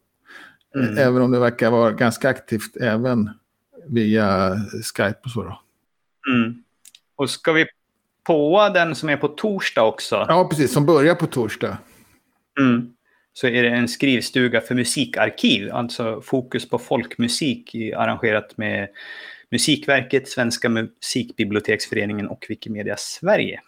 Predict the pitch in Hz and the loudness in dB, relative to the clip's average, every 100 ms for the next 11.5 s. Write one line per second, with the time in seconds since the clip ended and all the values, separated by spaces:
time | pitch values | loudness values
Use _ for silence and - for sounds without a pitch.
0 | _ _ _ _ - 127 156 147 147 139 | _ _ _ _ 0 2 4 4 2 0
1 | 110 107 - - 120 117 107 107 104 101 | -2 -6 -8 -8 -8 -8 -6 -6 -8 -10
2 | _ _ - 127 147 - _ - - - | _ _ -4 -2 -2 -6 _ -20 -6 -2
3 | 170 359 - - - 359 180 - - 180 | -2 -2 -4 0 2 6 4 4 0 2
4 | 175 170 - 160 160 151 - 156 143 120 | 4 4 2 2 2 0 0 4 4 4
5 | 147 190 - - - 127 - 123 123 117 | 0 -2 -4 -12 -4 -4 0 2 2 -2
6 | - - - 131 117 127 123 123 120 - | -16 -20 -8 -6 -4 -4 -2 -2 -2 -2
7 | 127 110 - 120 113 113 - - - - | -2 -2 0 0 2 0 -4 -14 -10 -4
8 | 123 - 131 110 95 - _ _ _ - | -4 0 2 2 -2 -8 _ _ _ -20
9 | - - 131 131 139 135 143 143 131 147 | -12 0 2 2 4 6 6 6 2 2
10 | 147 139 131 120 - 127 117 113 107 - | 2 4 4 2 0 0 2 0 -2 -8
11 | - 92 95 - | -12 -14 -18 -20